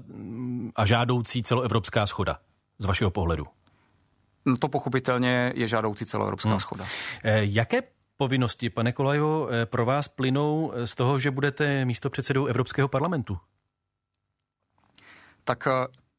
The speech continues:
Speaker 2: tam se to dá rozdělit do dvou asi velmi základních oblastí a jedna je, eh, předsedání,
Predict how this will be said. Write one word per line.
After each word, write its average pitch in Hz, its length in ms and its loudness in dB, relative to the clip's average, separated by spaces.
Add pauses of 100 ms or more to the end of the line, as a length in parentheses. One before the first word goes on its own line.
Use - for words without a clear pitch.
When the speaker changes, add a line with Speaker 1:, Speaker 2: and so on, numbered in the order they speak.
(120)
Speaker 2:
tam 123 200 2
se 147 140 -6
to 170 100 -2
dá 185 140 0
rozdělit 135 400 0
do 156 220 0
dvou 117 520 0
asi 143 360 -2
velmi 117 520 0
základních 123 500 0
oblastí 123 560 0
a - 60 0
jedna 113 280 2
je, 131 240 0
eh, - 800 -4
předsedání, 131 1080 0